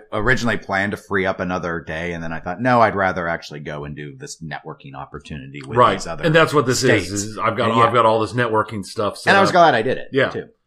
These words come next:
Speaker 1: But
Speaker 2: 'Cause
Speaker 1: then
Speaker 2: like
Speaker 1: I
Speaker 2: I said,
Speaker 1: didn't get
Speaker 2: I,
Speaker 1: it,
Speaker 2: I, I
Speaker 1: I
Speaker 2: get
Speaker 1: didn't get to
Speaker 2: there
Speaker 1: check out the
Speaker 2: Sunday
Speaker 1: arcades.
Speaker 2: morning, and I've got stuff set up, like, Sunday afternoon, Sunday evening, all day Monday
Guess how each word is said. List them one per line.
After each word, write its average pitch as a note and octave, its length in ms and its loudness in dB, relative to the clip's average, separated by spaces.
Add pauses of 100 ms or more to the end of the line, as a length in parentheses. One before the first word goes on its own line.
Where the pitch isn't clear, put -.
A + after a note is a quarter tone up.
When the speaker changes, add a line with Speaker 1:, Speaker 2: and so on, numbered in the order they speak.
(160)
Speaker 1:
But G#2 140 -2
Speaker 2:
'Cause - 80 4
Speaker 1:
then C#3 160 4
Speaker 2:
like C#3 120 4
Speaker 1:
I - 20 -4
Speaker 2:
I - 20 -2
said, C#3+ 80 2
Speaker 1:
didn't C3+ 80 6
get C#3 60 6
Speaker 2:
I, D3 40 2
Speaker 1:
it, - 60 -2
Speaker 2:
I, C#3+ 140 2
I C#3 140 -2
Speaker 1:
I D3+ 40 4
Speaker 2:
get D#3 60 -4
Speaker 1:
didn't E3+ 140 -4
get E3 60 0
to D3+ 40 2
Speaker 2:
there C#3 100 4
Speaker 1:
check B2 120 2
out - 40 -4
the G2 80 -4
Speaker 2:
Sunday C#3+ 300 2
Speaker 1:
arcades. B2+ 340 0
Speaker 2:
morning, A#2 480 -2 (1000)
and G#2+ 120 -6
I've A2 120 0
got A2+ 200 -2
stuff A2+ 400 0 (240)
set A#2 340 0
up, G#2+ 380 0 (180)
like, G2 300 -8
Sunday A2 400 -2
afternoon, G#2+ 720 -2
Sunday G2+ 380 -4
evening, F#2+ 840 -4 (880)
all A#2+ 220 6
day B2+ 160 6
Monday G2 800 0